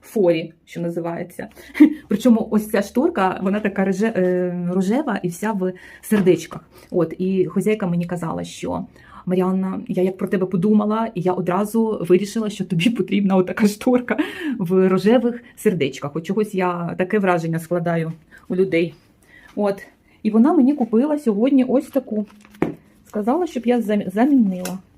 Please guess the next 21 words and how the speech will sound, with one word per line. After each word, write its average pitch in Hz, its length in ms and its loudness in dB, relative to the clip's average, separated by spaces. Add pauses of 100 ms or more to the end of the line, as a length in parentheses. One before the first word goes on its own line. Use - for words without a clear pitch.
(500)
От. 185 300 -8 (600)
Яка 202 220 0
мені 233 200 4
більше 240 300 -2
подобається. 175 720 -4
Ось 185 80 -8
бачите, 240 320 -4
вона 185 180 -4
буде 190 200 -4
така 190 360 -6 (300)
біла 294 520 0 (500)
і 254 140 -2
в 208 140 -2
розочку. 170 580 -2
Але 220 180 0
мені 233 200 4
здається, 226 500 -4
знаєте, 214 640 -2 (360)
вона 214 280 -2
дуже, 233 320 -4
м, 208 360 -2